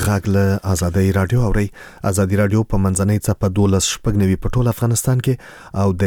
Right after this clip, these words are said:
اف ام په سل اعشاریه پنځه څپه په پلازمینه کابل او لویو ښارونو کې خپریږي. ورځو د خپرونې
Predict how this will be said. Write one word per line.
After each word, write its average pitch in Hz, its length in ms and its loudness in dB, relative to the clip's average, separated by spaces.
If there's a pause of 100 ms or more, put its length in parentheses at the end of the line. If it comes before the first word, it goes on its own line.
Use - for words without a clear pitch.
(200)
اف - 100 -10 (100)
ام 120 120 2
په - 140 -4 (120)
سل 101 240 0
اعشاریه 90 460 -2 (100)
پنځه 107 200 2
څپه 85 360 -4
په 87 120 -4
پلازمینه 107 480 0
کابل 120 340 0 (320)
او 95 120 0
لویو 127 300 2
ښارونو 98 380 -2
کې - 240 -4
خپریږي. 104 460 0 (1800)
ورځو 117 280 0
د 110 100 -2
خپرونې 101 560 0